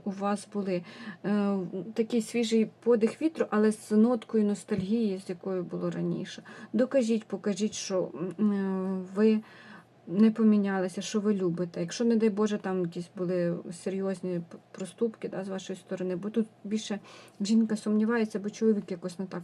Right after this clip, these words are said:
поступив. Покажіть, що ви любите, що ви хочете бути.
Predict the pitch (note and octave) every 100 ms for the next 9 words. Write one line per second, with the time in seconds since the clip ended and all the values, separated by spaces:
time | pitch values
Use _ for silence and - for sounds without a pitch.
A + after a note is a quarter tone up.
0 | E3+ F#3 - F#3 F#3 G3 - - - -
1 | - G#3 A3+ A3+ C4 - - G#3+ G#3 G3+
2 | - _ _ G3 G3+ A3 G3 F3+ F3+ F3
3 | E3+ F3 G#3 - F#3+ G#3 G#3 F3+ - -
4 | F3 F3 E3+ -